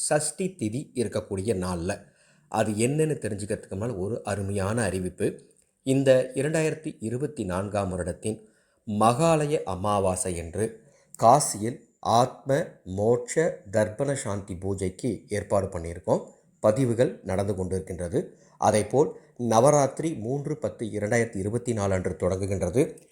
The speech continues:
இந்த வருடம் நவராத்திரிக்கு நீங்கள் வீட்டில் இருந்தபடியே ஒன்பது நாட்களும் மிக எளிமையாக விளக்கு பூஜை செய்து நவராத்திரி தேவிகளின் அருளை பெற்று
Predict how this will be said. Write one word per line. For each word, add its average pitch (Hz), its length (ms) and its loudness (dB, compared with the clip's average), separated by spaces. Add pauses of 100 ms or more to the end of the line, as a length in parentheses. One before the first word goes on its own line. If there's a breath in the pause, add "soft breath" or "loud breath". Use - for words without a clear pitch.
(120)
இந்த 135 280 4
வருடம் 139 340 2
நவராத்திரிக்கு 104 680 -2
நீங்கள் 104 320 -2
வீட்டில் 143 380 -2
இருந்தபடியே 101 720 0 (240 loud breath)
ஒன்பது 151 500 2
நாட்களும் 107 560 -2
மிக 101 200 -4
எளிமையாக 107 840 2 (300 loud breath)
விளக்கு 180 540 4
பூஜை 110 420 -2
செய்து 90 640 -2 (200 loud breath)
நவராத்திரி 147 960 2
தேவிகளின் 107 600 -2
அருளை 110 460 0
பெற்று 151 540 -2